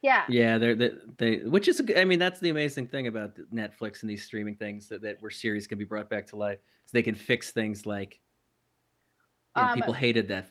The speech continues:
Speaker 2: the way that ended.
Speaker 1: um, I mean, his sister died, spoiler alert, in the finale, so, uh, but she's coming back, so I don't know what the hell they're gonna do.
Speaker 2: Movie magic, Sam. You can bring back anybody you want.
Speaker 1: <sighs> I don't
Speaker 2: That's how they
Speaker 1: know.
Speaker 2: brought
Speaker 1: It
Speaker 2: back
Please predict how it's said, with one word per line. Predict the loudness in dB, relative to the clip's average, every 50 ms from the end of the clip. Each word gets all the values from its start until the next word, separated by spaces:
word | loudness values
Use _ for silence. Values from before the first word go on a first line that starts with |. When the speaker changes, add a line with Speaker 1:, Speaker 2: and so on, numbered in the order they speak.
| _
Speaker 2:
the | -8 -4 0
way | 0 2
that | 2 0 0
ended. | 0 0
Speaker 1:
um, | 0 0 -2 -2 -4 -4 -6 -8 -8 -6
I | -4 -4 -4
mean, | -4 -4 -4
his | -4 -4 -4
sister | -4 -6 -4 -2 -2 0
died, | 2 4 4 6 4 4 2 0 -4
spoiler | -10 -8 0 2 4 4 6 4 4
alert, | 4 2 0 0 -2 -2 -4 -8 _ _ _ -8
in | -4 -4
the | -4 -4
finale, | -4 -4 -2 -2 -2 -2 -2 -2 -4 -4 -6 -10
so, | -8 -2 0 2 4 4 4 4 2 2 0
uh, | -2
but | -4 -4 0 0 0 0
she's | 0 -4 -8 -4
coming | -2 0 0 2 2
back, | 2 2 2 2 0 -4 -10
so | -4 0 0 2 2 2
I | 2
don't | 2 2 2 0
know | 0
what | -2 -2 -4
the | -4
hell | -4 -4 -2
they're | -2 0 0
gonna | 0 0 0
do. | 2 2 4 4 2 2 0 -4 -4 -6 _ _ _ _ _ _ _ _ _ _ _ _ _ _ _ _ _ _ _ _ _ _ _ _ _ _ 0
Speaker 2:
Movie | 2 4 4 4
magic, | 4 2 2 0 -2 -6 -10 -10
Sam. | -6 -4 -4 -2 -2 -2 -2
You | -2
can | -2 -2
bring | 0 0 2
back | 2 2 2 0
anybody | -2 -2 -2 -2 -4 -4 -4
you | -4 -6
want. | -6 -8 -12 -14 -16
Speaker 1:
<sighs> | -16 -16 -16 -16 -18 -18 -14
I | -10 -8 -6
don't | -4 -4 -2
Speaker 2:
That's | 0 0
how | 0
they | 0
Speaker 1:
know. | 2
Speaker 2:
brought | 6 6 8
Speaker 1:
It | 8
Speaker 2:
back | 8